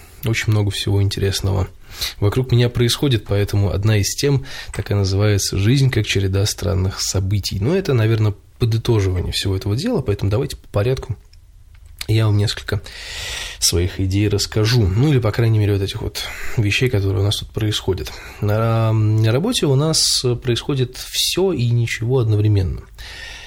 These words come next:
Я уже много раз вам об этом говорил, что у нас тут, э, ну, как-то всё очень непонятно. Вот, например, сегодня у меня сложилось такое впечатление, что я пришёл на работу исключительно для того, чтобы, ну, прождать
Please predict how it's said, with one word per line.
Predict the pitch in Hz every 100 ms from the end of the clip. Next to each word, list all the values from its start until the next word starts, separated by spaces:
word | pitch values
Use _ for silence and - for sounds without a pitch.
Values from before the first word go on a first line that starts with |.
| - - -
Я | 65 65 90 110 156
уже | 131 127
много | 139 120
раз | 101 -
вам | 98 95
об | 98
этом | 98
говорил, | 95 107 160 240 247 - - -
что | - - 101
у |
нас | 104 143 151 -
тут, | - 117 - - -
э, |
ну, | 104 104 101 95 92 82 78 101
как-то | 123 117 - -
всё | - - 113 110
очень | 107 107 107 101 101 101 - -
непонятно. | 107 110 - 110 104 - -
Вот, | -
например, | 123 160 370
сегодня | - 233 170
у |
меня | 147
сложилось | - 120 147 127
такое | - 107
впечатление, | - - 190 226
что | 185 -
я | -
пришёл | 104 - 107
на | 98
работу | 98 127 185
исключительно | 117 104 123 151 110
для |
того, | 101 104 123
чтобы, | - 104 - - - -
ну, | 110 107 - - - - - - -
прождать | 117 107 110 113 95 -